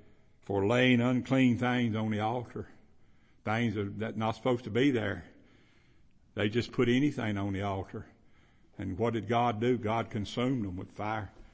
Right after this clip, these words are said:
right beside the altar. The fire came right straight out of the altar and consumed them.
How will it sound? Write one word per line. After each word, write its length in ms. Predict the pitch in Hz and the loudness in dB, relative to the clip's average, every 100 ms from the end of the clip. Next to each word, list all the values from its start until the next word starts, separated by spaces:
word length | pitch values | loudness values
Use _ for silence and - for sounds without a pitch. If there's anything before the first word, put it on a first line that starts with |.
| - | -8
right 180 | 101 104 | -6 -6
beside 380 | 104 - 110 107 | -8 -4 -4 -2
the 120 | 101 | -2
altar. 420 | 107 107 - - - - - - - - - - | -2 -4 -6 -12 -16 -18 -16 -16 -18 -20 -16 -12
The 200 | 95 - | -10 -8
fire 420 | - 135 131 120 | 0 4 6 4
came 240 | - 135 | 2 2
right 160 | 131 135 | 2 0
straight 320 | - 143 147 | 0 2 2
out 160 | 147 156 | 2 2
of 60 | |
the 80 | 135 | 2
altar 400 | 123 147 131 - | 2 2 0 -4
and 120 | 113 | -6
consumed 540 | 101 98 - 135 135 95 | -6 -6 -4 -2 -2 -4
them. 160 | 82 | -8